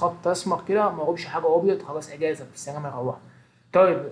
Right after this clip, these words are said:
مجموعه، آه، حداشر، section حداشر واتناشر وراهم حاسب، هيروحوا معمل حاسب معروف برضه زي معمل الفيزياء. طيب، دولت بعد ما يروحوا ساعه هينزلوا يروحوا section ايه؟ آه، رسم مع مهندس رجب ومهندس محمد عماره في الصاله، زي ما قلنا نفس الصاله تقريبا،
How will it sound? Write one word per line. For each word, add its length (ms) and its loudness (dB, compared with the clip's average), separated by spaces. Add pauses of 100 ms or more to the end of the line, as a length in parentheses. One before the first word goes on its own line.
مجموعه، 400 4
آه، 340 -4
حداشر، 440 2
section 320 -6
حداشر 480 0
واتناشر 440 0
وراهم 260 0
حاسب، 440 -4
هيروحوا 220 -2
معمل 380 2
حاسب 400 -2
معروف 260 0
برضه 180 0
زي 180 -10
معمل 180 -4
الفيزياء. 400 -8 (560)
طيب، 360 6
دولت 220 6
بعد 140 6
ما 120 2
يروحوا 220 4
ساعه 220 2
هينزلوا 380 0
يروحوا 220 2
section 340 -6
ايه؟ 340 -2 (440)
آه، 240 4
رسم 400 0 (100)
مع 160 -6
مهندس 400 -4
رجب 300 4
ومهندس 380 -8
محمد 280 -4
عماره 280 0
في 120 -8
الصاله، 380 0
زي 180 -4
ما 120 -6
قلنا 200 -6
نفس 280 -12
الصاله 360 -8
تقريبا، 400 -12